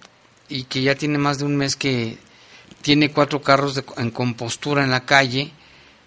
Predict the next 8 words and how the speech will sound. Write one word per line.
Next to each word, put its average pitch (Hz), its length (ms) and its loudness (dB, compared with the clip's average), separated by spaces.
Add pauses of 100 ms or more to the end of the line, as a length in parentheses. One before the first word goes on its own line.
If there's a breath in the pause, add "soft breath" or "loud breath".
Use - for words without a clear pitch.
(100)
no 127 200 0
los 131 240 -2
mueve, 131 520 0 (880)
parecen 123 400 -2
carros 131 260 0
de 123 100 0
desecho, 120 520 -2
dice, 120 380 -2